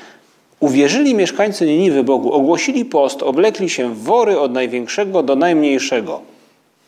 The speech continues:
I podobnie król sam Niniwy, ten to dopiero musiał być przekonany, że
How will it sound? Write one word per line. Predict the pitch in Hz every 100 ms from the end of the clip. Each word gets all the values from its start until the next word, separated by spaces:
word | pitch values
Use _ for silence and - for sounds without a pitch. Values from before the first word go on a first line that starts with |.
| _ _ _ _ _ _ _ _ _
I | -
podobnie | 185 226 277 247 233 - - - _ _ _ _ _ _ -
król | 302 359 294 147
sam | - - 131 120
Niniwy, | 143 143 147 123 95 -
ten | - 269
to | 285
dopiero | 180 139 123
musiał | 120 110 120
być | 120 120
przekonany, | - 123 131 127 131 127
że | 110 117